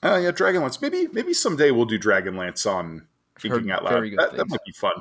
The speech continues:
Speaker 2: It's right on,
Speaker 1: Yeah.
Speaker 2: on our track, honestly. Um, the Rune of Will as well. Did I miss that somewhere?
Speaker 1: Uh, you did miss that. That
Speaker 2: Okay.
Speaker 1: was in, that was in Lair of Bones when Borenson and Murama are going south into Inkara to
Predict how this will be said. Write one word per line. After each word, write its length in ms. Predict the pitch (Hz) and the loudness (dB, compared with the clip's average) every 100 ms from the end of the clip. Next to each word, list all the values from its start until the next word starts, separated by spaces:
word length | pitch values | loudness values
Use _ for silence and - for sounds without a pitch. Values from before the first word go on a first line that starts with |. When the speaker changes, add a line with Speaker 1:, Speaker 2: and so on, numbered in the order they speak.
| - | -8
Speaker 2:
It's 220 | 123 - | -12 -4
right 140 | 131 127 | 0 0
on, 180 | 113 107 | 0 -2
Speaker 1:
Yeah. 60 | - | -4
Speaker 2:
on 120 | 107 | -4
our 120 | 101 | -6
track, 280 | - 95 92 | -4 -6 -6
honestly. 400 | 80 101 95 87 - - - - - | -8 -10 -10 -14 -16 -20 -20 -20 -6
Um, 440 | 123 113 98 - _ _ _ _ _ _ _ | 0 0 0 -8 _ _ _ _ _ _ _
the 120 | 143 165 | 0 2
Rune 200 | 240 226 | 4 4
of 120 | 123 | 2
Will 380 | 165 170 90 - _ | 4 4 2 -4 _
as 160 | 117 - | -8 0
well. 280 | 123 - - | 0 0 -4
Did 100 | 143 | 2
I 60 | 196 | 4
miss 200 | 254 262 | 4 4
that 260 | 180 233 - | 2 2 0
somewhere? 360 | 262 269 269 - _ _ _ - | 0 0 -2 -6 _ _ _ 4
Speaker 1:
Uh, 200 | 120 107 | 4 4
you 100 | 110 | -2
did 260 | 95 147 101 | 2 2 2
miss 220 | 98 - | -2 -2
that. 260 | - 85 - | 0 0 4
That 160 | 113 131 | 4 6
Speaker 2:
Okay. 80 | |
Speaker 1:
was 140 | 123 104 | 4 4
in, 420 | 110 98 98 95 _ - | 2 2 -4 -6 _ 0
that 220 | 120 131 | 4 6
was 120 | 123 117 | 6 4
in 100 | 107 | 6
Lair 200 | 104 95 | 6 4
of 80 | |
Bones 360 | 101 92 85 - | 2 0 -2 -2
when 200 | 104 95 | -2 -2
Borenson 480 | 98 107 117 - 135 | 2 2 2 0 0
and 100 | 101 | 2
Murama 280 | 101 101 113 | 4 4 6
are 200 | 110 95 | 6 6
going 440 | 101 101 95 92 | 4 2 0 -4
south 320 | 90 110 101 110 | -2 0 2 0
into 180 | 104 | -2
Inkara 760 | 98 98 - 90 92 101 143 - | -2 -4 -4 0 4 4 4 -2
to 500 | - 107 92 87 80 | -6 -4 -4 -6 -10